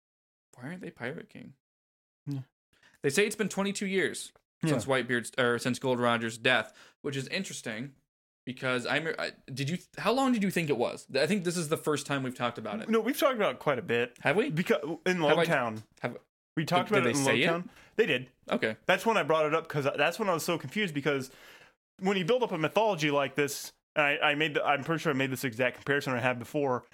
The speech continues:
Speaker 2: it's a little bit similar to Star Wars, how the, the stark differences
Speaker 1: Yes.
Speaker 2: between episode three and episode four, the way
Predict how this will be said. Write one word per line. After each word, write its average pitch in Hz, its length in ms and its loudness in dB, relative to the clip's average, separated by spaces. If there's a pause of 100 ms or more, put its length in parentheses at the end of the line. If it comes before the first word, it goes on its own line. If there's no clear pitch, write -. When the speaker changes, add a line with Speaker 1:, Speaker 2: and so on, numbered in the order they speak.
(180)
Speaker 2:
it's 135 180 -2
a 135 40 0
little 156 320 0
bit 190 200 -2
similar 175 400 0
to 143 840 -2
Star 190 360 0
Wars, 120 420 -2 (340)
how 110 600 0 (460)
the, 131 120 -4 (140)
the 156 140 -2
stark 185 280 -2
differences 185 400 2
Speaker 1:
Yes. 156 60 -6
Speaker 2:
between 170 420 -2
episode 151 420 0
three 175 320 -2
and 147 100 -2
episode 143 360 -2
four, 160 460 0 (680)
the 151 60 2
way 175 760 0